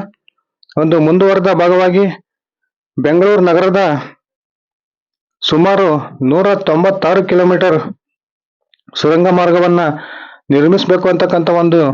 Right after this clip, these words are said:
ಯೋಜನೆಯನ್ನೇನು ಡಿ ಪಿ ಆರ್ ತಯಾರು ಮಾಡ್ತಕ್ಕಂಥ ಒಂದು ಕಾರ್ಯ ನಡೆಯಕ್ಕೆ ಪ್ರಾರಂಭವಾಗಿದೆ. ಈ ಒಂದು ಸುರಂಗ ಮಾರ್ಗದ ನಿರ್ಮಾಣದ ಒಂದು,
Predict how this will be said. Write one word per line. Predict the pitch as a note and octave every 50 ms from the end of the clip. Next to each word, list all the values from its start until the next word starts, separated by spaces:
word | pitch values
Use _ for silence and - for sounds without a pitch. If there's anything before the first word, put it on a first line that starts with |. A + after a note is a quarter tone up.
| C#3 - - _ _ _ _ _ _ _ _ _ -
ಯೋಜನೆಯನ್ನೇನು | - D3+ E3 E3+ F3+ F#3 F#3 F#3 F3+ F3+ F3 F3 F3 F3 F3+ E3+ D3 C#3+ B2+ - - - _ - - - - - B2+ B2
ಡಿ | A#2+ D#3+ F#3
ಪಿ | F#3 G3 F#3+
ಆರ್ | F#3 F#3 F3 D#3+ E3
ತಯಾರು | - D#3 E3 E3+ F3 E3+
ಮಾಡ್ತಕ್ಕಂಥ | E3+ E3+ E3+ E3+ F3 E3+ E3+ F3 E3 D#3
ಒಂದು | E3+ E3 E3 E3 D#3+ D#3+
ಕಾರ್ಯ | D#3+ D#3 D#3 D#3 E3+ E3+ D#3 C#3 B2 B2+ - _ - - - - - _ _ _ _ -
ನಡೆಯಕ್ಕೆ | C#3 C3 C3 C#3 E3+ F3+ F3 - F3 D#3+
ಪ್ರಾರಂಭವಾಗಿದೆ. | D3+ - D3 C#3+ D#3 E3 E3 E3 E3+ E3 E3+ E3+ D#3+ F#3+ G3+ F#3+ G3 - - - - - - _ - - _ -
ಈ | - E3 F3 F3+
ಒಂದು | F#3 F#3 F3+ F3+ F#3+ F#3+ F3+ D#3 - - - _ _ _ _ _ -
ಸುರಂಗ | - - - D#3 F#3 G3 G3 G3
ಮಾರ್ಗದ | F#3 F3+ F#3 F3+ F3+ F3+ F#3 F3+ F3 F3 F3 E3 D#3+ D3+ C3 - _ _ _ _ -
ನಿರ್ಮಾಣದ | C#3+ C#3+ C#3+ E3 F3 F3+ F#3 F#3 F3+ F3+ F3
ಒಂದು, | F3 F3 F3 E3+ F3